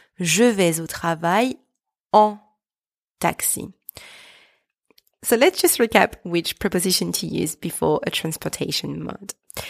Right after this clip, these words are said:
Rule number one, before a transportation mode that you can enter,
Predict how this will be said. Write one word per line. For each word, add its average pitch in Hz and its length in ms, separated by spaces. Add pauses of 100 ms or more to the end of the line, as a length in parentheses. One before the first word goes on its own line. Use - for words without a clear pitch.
(280)
Rule 285 300
number 233 260
one, - 280 (240)
before 294 500
a - 80
transportation 170 920
mode 160 200
that 170 140
you 165 120
can 190 280 (300)
enter, 254 600